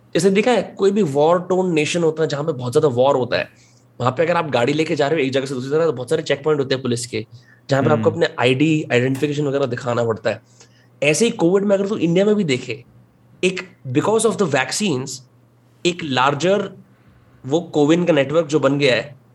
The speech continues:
Speaker 1: उसके अंदर
Speaker 2: हाँ।
Speaker 1: लोगों ने पूरी, पूरी फैमिली रजिस्टर कर रखी है अपनी।
Speaker 2: हाँ।
Speaker 1: ठीक है? And now what, what माजिद was arguing is कि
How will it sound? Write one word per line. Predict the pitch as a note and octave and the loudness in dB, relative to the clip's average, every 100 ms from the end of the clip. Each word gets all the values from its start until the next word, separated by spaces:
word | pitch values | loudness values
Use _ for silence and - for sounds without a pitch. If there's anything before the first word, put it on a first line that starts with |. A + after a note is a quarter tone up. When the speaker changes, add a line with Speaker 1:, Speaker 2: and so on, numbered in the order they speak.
| _ _ | _ _
Speaker 1:
उसके | E3+ - F#3+ | -10 -4 -2
अंदर | G3+ | -2
Speaker 2:
हाँ। | F3+ | 2
Speaker 1:
लोगों | E3 F3+ | 2 2
ने | G3 | -2
पूरी, | F#3 G3 | -2 -6
पूरी | F#3+ G#3+ | -2 -2
फैमिली | F#3 E3+ G#3+ G3 | 2 2 4 2
रजिस्टर | F#3+ - | 2 0
कर | D#3+ A#2+ | -2 -2
रखी | A#2 B2 | -2 -2
है | G#2+ | -2
अपनी। | - C#2+ - _ _ - _ | -4 -18 -20 _ _ -20 _
Speaker 2:
हाँ। | - A2+ G#2 G2+ - - | -4 0 0 -2 -8 -4
Speaker 1:
ठीक | E3 | -2
है? | F#3 C3+ - - - - _ E3+ | 0 0 -2 -20 -20 -20 _ -2
And | F#3 F3 | 0 2
now | F#3 D3 F#3+ - - - | 4 2 0 -8 -20 -2
what, | D3+ D#3 D#3+ | -2 -2 -8
what | E3+ | -6
माजिद | D#3 C3 C#3 F3 | 0 2 2 0
was | D3+ | 0
arguing | D#3+ B2 C3 E3+ D#3+ | 0 0 0 -2 0
is | E3 E3 | -2 -6
कि | G#3+ | -10